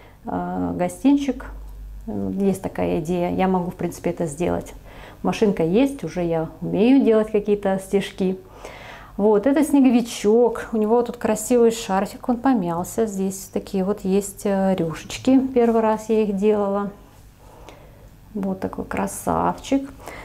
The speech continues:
И дальше есть Дедушка Мороз. Э, я, по-моему, его вам не показывала. Я даже вот искала у себя в Instagram, я не помню, как так получилось, что у меня ни фотографии нет, даже ни в телефоне, ни в Instagram.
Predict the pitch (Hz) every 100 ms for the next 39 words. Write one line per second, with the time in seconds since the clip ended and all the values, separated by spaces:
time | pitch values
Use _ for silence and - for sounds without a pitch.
0 | - - 277 392 403 277 294 294 - 269
1 | 262 - 220 240 240 - 214 226 - 208
2 | 202 190 247 339 - - - - - -
3 | - - - 233 196 190 294 285 196 269
4 | 269 196 185 180 262 180 202 226 190 180
5 | 233 262 214 226 - 185 170 170 165 170
6 | 196 208 202 196 202 202 - - - 214
7 | 196 185 185 185 190 - 196 208 277 339
8 | - - - - 240 214 220 233 233 196
9 | 175 170 190 - 185 - 185 185 - 302
10 | - - 208 202 254 320 320 214 175 190
11 | 208 - 202 190 185 214 240 269 269 277
12 | 269 - 190 190 180 185 233 262 - 233
13 | 170 175 185 175